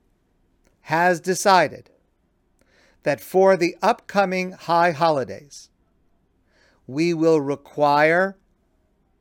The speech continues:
advance registration for seats for all services, the services inside our sanctuary,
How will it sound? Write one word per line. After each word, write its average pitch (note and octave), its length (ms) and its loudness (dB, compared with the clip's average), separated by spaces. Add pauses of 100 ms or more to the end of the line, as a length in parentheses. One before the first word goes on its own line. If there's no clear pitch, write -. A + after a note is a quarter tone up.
advance C#3+ 760 -6 (140)
registration C#3+ 1080 -6
for B2 300 -10
seats - 680 -10 (960)
for B2+ 340 -8
all E3 380 0
services, F3+ 800 -2 (460)
the - 100 -16
services C#3 580 -8
inside C#3 360 -4
our C3 120 -4
sanctuary, E3+ 720 -2